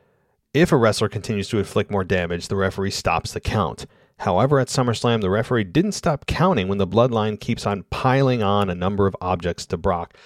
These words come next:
Yeah, so I know what you're saying. And even in the video games, I believe the, the way that, the, <laughs> not that we're supposed to use video games as a standard, but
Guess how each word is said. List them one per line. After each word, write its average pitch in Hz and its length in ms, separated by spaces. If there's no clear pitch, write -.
Yeah, 220 440
so 202 400
I 139 100
know 175 80
what 214 160
you're 165 80
saying. 117 500
And 113 560
even 190 200
in 175 60
the 123 80
video 95 380
games, 87 420
I 98 80
believe 101 420
the, 82 140
the 85 100
way 98 140
that, 92 160
the, 98 100
<laughs> - 100
not 98 220
that 85 220
we're 90 160
supposed - 260
to 87 100
use 85 240
video 92 300
games 90 260
as 82 140
a 82 60
standard, 101 500
but 90 180